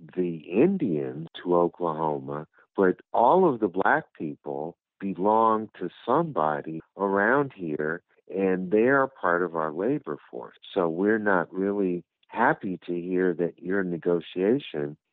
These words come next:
involves removing people of color." And I think to minimize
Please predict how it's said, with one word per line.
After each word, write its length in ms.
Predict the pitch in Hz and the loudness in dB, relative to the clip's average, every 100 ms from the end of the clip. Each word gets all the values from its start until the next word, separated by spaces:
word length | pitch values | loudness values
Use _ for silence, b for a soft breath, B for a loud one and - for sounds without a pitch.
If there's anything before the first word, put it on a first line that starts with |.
| - | 0
involves 880 | 95 98 85 90 87 82 82 78 82 | 2 2 2 4 4 4 0 -2 -4
removing 720 | 90 92 92 101 92 92 85 | -2 0 0 0 -2 -4 -4
people 500 | - 90 - 78 78 | -8 -12 -6 -4 -4
of 140 | 73 | -6
color." 400 | - 80 60 53 _ _ - | -6 -4 -4 -8 _ _ 0
And 220 | 120 120 | 4 4
I 100 | 104 | 4
think 300 | - 123 113 - | 2 0 0 -4
to 160 | 110 98 | -4 -4
minimize 680 | 85 95 113 117 110 101 107 | -2 0 2 2 2 2 0